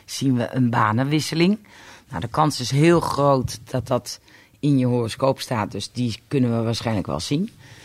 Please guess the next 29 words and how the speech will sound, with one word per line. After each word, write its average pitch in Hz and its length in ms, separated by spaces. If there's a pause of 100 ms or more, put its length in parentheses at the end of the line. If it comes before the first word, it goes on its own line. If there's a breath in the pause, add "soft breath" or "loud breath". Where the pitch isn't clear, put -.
(380 loud breath)
Ehm, 139 760 (120)
mocht 139 300
dan 156 180
de 147 80
vraag 156 440
bij 170 100
jou 147 260
heel 165 220
erg 147 200
rijzen 135 360
van, 156 220
"Ja, 170 160 (680 soft breath)
eigenlijk 185 500
weet 160 200
ik 151 100
niet 156 180
zo 139 100
goed 156 220
wat 151 180
ik 156 120
nu 156 280
moet 147 220
gaan 135 180
zoeken - 320
of 139 80
wat 127 180
vind 123 200
ik 120 140
leuk." 180 460